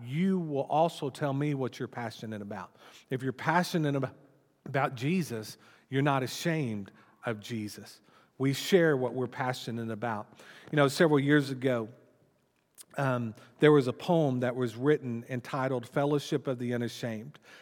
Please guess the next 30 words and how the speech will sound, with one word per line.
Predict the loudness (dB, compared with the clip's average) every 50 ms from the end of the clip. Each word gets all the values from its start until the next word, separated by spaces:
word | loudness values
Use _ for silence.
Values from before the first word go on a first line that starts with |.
| -6 0
And | 2 4
I | 6 6
don't | 6 6 6
know | 4 4 4 4
who | 4 6 6 6
the | 6 4 2
author | 2 2 0 0 0 -2 -2 0 0
of | 0 2
this | 2 0 0 0 0
is. | 0 2 2 2 0
I've | -2 -4 -6
seen | -6 -6 -4 -4 -2 -4 -4 -6 -10 -18 -20 -20 _ 0
different | 4 4 4 4 4 0 -4 -4
people | -4 -4 -4 -4 -2 0 0 2 0 0 -2 -8 -16 -12 -6
kind | -4 -2 -2 -2
of | -2 -4 -8 -10 -16 _ _ _
say | -6 -2 0 2 4 2
that | 2 0 0
they | 0 0 -2 0
wrote | 0 2 2 2 2 2
it, | 2 0 -2 -4
but, | -6 -6 -6 -6 -8 -12 -20 -20 -20 _ _
but | -2 0 4
this | 4 4 4 4 2
is | -2 -2
what, | 0 2 2 4 2 2 -2 -6 -12 -6
um, | -4 -4 -2 -2 -4 -6 -8 -12 -14 -4 2
this | 4 4 4 2 -2 -14 -16 -14
poem, | -8 -4 -4 -4 -4 -4 -6 -8 -8 -12 -14 -20 -20 -20 _ _ -10 -6
um, | -4 -2 -2 -2 -4 -6 -8 -10 -10 -14